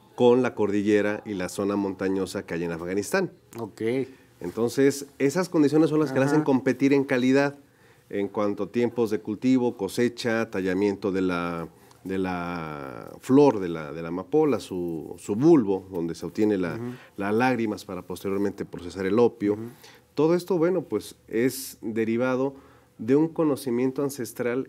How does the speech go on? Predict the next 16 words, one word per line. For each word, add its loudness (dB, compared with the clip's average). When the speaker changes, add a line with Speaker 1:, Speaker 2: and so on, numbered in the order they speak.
Speaker 1:
que -4
nos -4
trajeron -2
los -4
asiáticos. -4
Speaker 2:
Ujú. -10
Speaker 1:
Los -10
asiáticos, -6
como -4
lo -4
sabemos, -2
se -2
volvieron 2
consumidores -2
de 2
opio 0